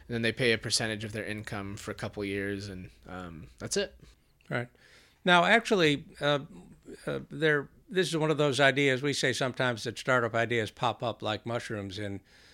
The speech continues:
Speaker 2: uh, forest after the rain.
Speaker 1: <laughs>
Speaker 2: There are a lot of folks, uh, this is something that never happened before.
Speaker 1: Correct.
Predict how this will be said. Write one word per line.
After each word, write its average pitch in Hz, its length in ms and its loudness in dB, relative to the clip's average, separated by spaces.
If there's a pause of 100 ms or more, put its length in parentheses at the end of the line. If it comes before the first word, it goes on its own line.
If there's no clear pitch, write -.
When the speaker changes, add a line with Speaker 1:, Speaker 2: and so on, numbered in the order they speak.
(240)
Speaker 2:
uh, 104 200 -4
forest 113 520 0
after 110 280 0
the 101 100 -4
rain. 107 340 2
Speaker 1:
<laughs> 107 120 -8
Speaker 2:
There 123 140 2
are 160 60 4
a 156 40 4
lot 185 240 6
of 127 100 0
folks, - 520 -2
uh, 123 180 -2 (180)
this 185 140 4
is - 40 -2
something 151 300 2
that 120 160 -2
never 135 240 4
happened 104 360 -2
before. - 340 -16 (180)
Speaker 1:
Correct. 110 360 -4